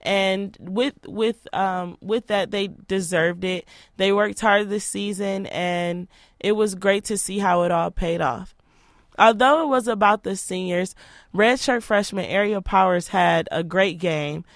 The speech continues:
Um, she's been one freshman that has been dominating this whole season and really getting out there.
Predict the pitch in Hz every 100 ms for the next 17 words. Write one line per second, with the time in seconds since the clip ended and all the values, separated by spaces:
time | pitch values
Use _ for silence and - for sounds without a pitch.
0 | - - - 190 196 - 240 240 214 226
1 | 220 214 - 196 202 202 208 202 196 -
2 | 190 190 170 175 185 175 185 180 175 170
3 | 185 185 180 175 175 170 - 190 208 -
4 | 196 180 175 175 190 - - _ - 190
5 | 185 185 175 196 202 190 190 185 170 170
6 | - 156 156 -